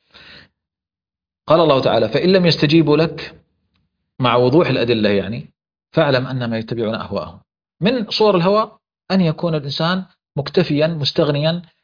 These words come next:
بالمحسوس، يقول: "أنا ما أقبل إلا بالمحسوس لأني أنا عندي من العلم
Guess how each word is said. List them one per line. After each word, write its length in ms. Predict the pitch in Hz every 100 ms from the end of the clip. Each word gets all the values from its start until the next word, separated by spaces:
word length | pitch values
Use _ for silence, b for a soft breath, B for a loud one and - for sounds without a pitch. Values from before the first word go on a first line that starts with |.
| _ 139
بالمحسوس، 1160 | 151 180 - 151 147 - 139 - - - - -
يقول: 240 | - 185
"أنا 440 | 180 196 196 196 -
ما 200 | 175 180
أقبل 280 | 170 170 180
إلا 160 | 170 160
بالمحسوس 500 | 156 151 - 131 151
لأني 320 | 156 170 165
أنا 300 | 175 180 - _ _ _ 131
عندي 340 | 147 175 143
من 100 | 143
العلم 420 | 135 160 190 180